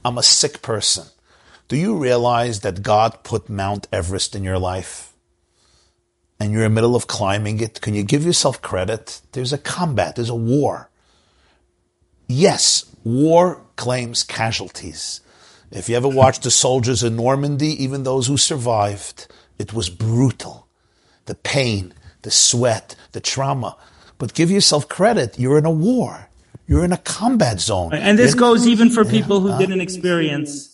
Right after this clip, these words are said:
Speaker 1: Yeah.
Speaker 2: molestation
Speaker 1: Yes,
Speaker 2: or
Speaker 1: yes, yes, yes,
Speaker 2: abuse or anything
Speaker 1: yes.
Speaker 2: else, because
Speaker 1: Yes.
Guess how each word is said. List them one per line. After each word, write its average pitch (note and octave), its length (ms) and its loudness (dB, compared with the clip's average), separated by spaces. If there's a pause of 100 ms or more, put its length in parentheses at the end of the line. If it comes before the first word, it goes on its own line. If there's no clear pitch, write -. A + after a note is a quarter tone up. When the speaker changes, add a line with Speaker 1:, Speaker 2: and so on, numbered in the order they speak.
(140)
Speaker 1:
Yeah. D3+ 280 -2
Speaker 2:
molestation D3+ 800 0
Speaker 1:
Yes, A#3+ 360 4
Speaker 2:
or - 60 2
Speaker 1:
yes, - 300 2
yes, - 20 -6
yes, A#3+ 320 -6
Speaker 2:
abuse C4 240 2
or D#3+ 40 2
anything D3+ 160 2
Speaker 1:
yes. - 60 -2
Speaker 2:
else, - 120 -6
because F#3+ 400 2
Speaker 1:
Yes. A3 460 -6